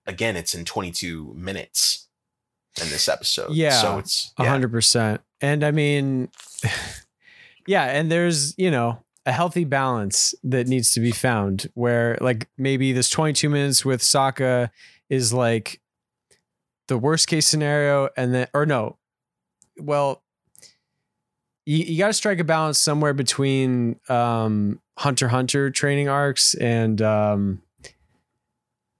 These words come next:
Speaker 2: you know, uh, something a little more reasonable. Uh, a
Speaker 1: The
Speaker 2: couple
Speaker 1: best
Speaker 2: episodes.
Speaker 1: training arcs for my money in anime,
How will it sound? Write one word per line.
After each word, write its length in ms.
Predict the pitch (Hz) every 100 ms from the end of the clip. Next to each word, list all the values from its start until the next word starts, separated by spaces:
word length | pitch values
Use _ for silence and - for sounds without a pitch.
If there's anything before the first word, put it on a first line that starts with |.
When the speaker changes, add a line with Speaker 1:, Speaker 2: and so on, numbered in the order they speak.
| _ _ _
Speaker 2:
you 140 | 123 113
know, 260 | 104 92 - - _ _ _ -
uh, 260 | 139 143 147
something 360 | - 190 180
a 40 | 156
little 160 | 151
more 180 | 135 127
reasonable. 560 | 113 107 98 90 101 -
Uh, 40 |
a 200 | 139 143
Speaker 1:
The 60 | 131
Speaker 2:
couple 280 | 113 147 117
Speaker 1:
best 240 | 180 208
Speaker 2:
episodes. 100 | -
Speaker 1:
training 300 | - 202 226
arcs 280 | 226 240 -
for 140 | - 131
my 200 | 131 156
money 300 | 175 196 175
in 80 | 151
anime, 500 | 160 180 185 196